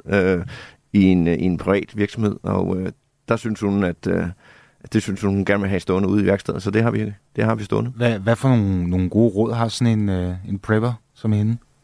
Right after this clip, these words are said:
Speaker 1: Jamen, det, det, det er, at vi er ikke nået længere. Altså, jeg kan høre, jeg kan høre, jeg, og jeg har lige skiftet ud på madvarerne, for det skal man jo huske.
Speaker 2: Ja, det er rigtigt.
Speaker 1: Ikke? Ellers bliver det for gammelt, så giver det jo ikke nogen mening.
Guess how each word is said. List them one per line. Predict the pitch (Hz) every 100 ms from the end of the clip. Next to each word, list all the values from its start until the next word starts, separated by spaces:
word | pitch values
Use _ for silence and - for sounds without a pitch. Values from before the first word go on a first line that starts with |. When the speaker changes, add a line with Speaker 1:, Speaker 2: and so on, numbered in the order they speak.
| _ _ _ _ _
Speaker 1:
Jamen, | 85 -
det, | 101
det, | 120
det | 117 117
er, |
at | 110 -
vi | 117 113
er |
ikke | 123
nået | 117 117
længere. | 107 101 117 110
Altså, | 95 95
jeg | 92
kan |
høre, | 101 107 113 -
jeg | 101
kan | 107
høre, | 104 - 113 - - 101 139 - 175 -
jeg, | - 113
og | 113 104
jeg | 107
har | 107
lige | 120
skiftet | - - 135 - 131 - - _
ud | 135
på | 135
madvarerne, | 107 104 135 107 98
for | 95
det | 104
skal | 120 147
man | 107
jo |
huske. | 98 143 - -
Speaker 2:
Ja, | 120
det | 135
er | -
rigtigt. | 139
Speaker 1:
Ikke? | 139 123 - _ _
Ellers | 123 123
bliver | 135
det | 107
for | 95
gammelt, | 92 113 135
så | 135
giver | 135
det | 110
jo |
ikke | 127
nogen | 147 113
mening. | 107 110